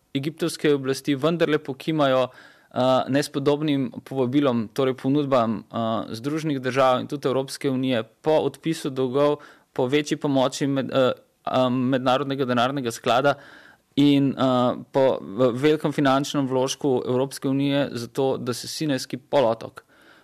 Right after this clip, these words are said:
spremeni v velikansko begunsko taborišče, eh, in s tem omogoči, eh, preselitev,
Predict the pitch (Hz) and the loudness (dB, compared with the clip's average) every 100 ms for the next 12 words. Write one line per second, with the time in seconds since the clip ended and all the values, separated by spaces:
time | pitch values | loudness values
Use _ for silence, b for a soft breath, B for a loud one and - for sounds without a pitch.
0 | b - - 143 131 131 135 131 120 120 | b -16 -6 -4 -2 -2 -2 -2 -6 -6
1 | 127 - 123 127 - 123 117 123 120 123 | -6 0 0 0 -6 -10 -4 -4 -4 -10
2 | 110 110 117 117 139 131 b b b - | -10 -8 -6 -4 -6 -6 b b b -8
3 | 120 120 120 - 117 117 113 104 - 139 | -4 -2 -2 -4 -4 -2 -2 -4 -4 -2
4 | 131 131 - - 123 117 113 113 - 123 | -2 -4 -8 -4 -2 -2 0 -2 -2 -4
5 | 107 - 107 104 98 85 _ _ _ _ | -4 -4 -4 -2 -2 -4 _ _ _ _
6 | _ _ _ _ _ - 156 151 139 135 | _ _ _ _ _ 2 2 2 -2 -2
7 | 127 123 | 0 0